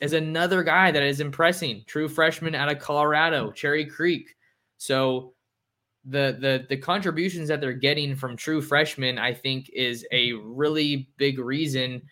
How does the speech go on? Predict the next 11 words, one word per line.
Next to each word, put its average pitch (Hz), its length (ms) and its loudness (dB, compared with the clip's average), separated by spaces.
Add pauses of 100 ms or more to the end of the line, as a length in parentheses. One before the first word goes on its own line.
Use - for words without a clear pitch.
(320)
why 135 340 2
they're 139 180 2
able 135 260 0
to 135 240 -2
be 139 560 -2 (480)
a 123 340 -2
deeper, 143 760 0 (1160)
more 139 280 4
well-rounded 135 880 4
and 117 320 -6
dangerous 135 840 -2